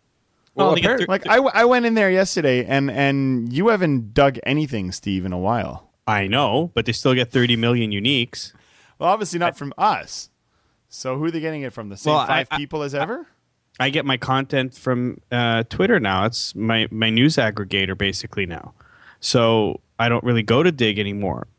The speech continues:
Speaker 2: but people still do. And if you wanna find something, pretty damn sure you'll find it on Dig.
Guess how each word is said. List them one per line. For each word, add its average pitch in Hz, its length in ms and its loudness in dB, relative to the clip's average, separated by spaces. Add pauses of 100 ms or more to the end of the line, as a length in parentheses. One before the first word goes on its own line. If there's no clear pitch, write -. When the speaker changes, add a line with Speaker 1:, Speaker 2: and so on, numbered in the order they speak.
Speaker 2:
but 101 160 -2
people 127 240 0
still 101 260 -2
do. 101 500 0 (1300)
And 117 120 0
if 113 80 -4
you 117 100 4
wanna 123 300 4
find 104 340 -2
something, 104 480 -6 (440)
pretty 139 180 2
damn 117 260 0
sure - 180 0
you'll 113 120 2
find 131 360 0
it 110 80 0
on 92 180 -4
Dig. - 360 -8